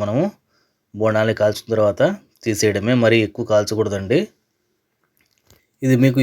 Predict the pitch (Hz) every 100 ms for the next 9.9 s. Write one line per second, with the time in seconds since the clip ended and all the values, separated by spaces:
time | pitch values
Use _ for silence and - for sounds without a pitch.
0 | 127 131 139 135 131 135 131 - _ _
1 | - 117 117 120 120 - _ _ _ 107
2 | 113 123 120 110 117 117 113 - 110 113
3 | 113 123 120 - _ 110 117 117 113 -
4 | 110 110 113 113 110 - 107 107 113 110
5 | 110 113 113 110 110 107 113 110 113 120
6 | 127 - - - 104 113 113 117 110 113
7 | 110 110 110 110 117 107 - 107 113 110
8 | 110 113 - 131 120 107 117 120 113 113
9 | 113 113 113 110 104 107 107 107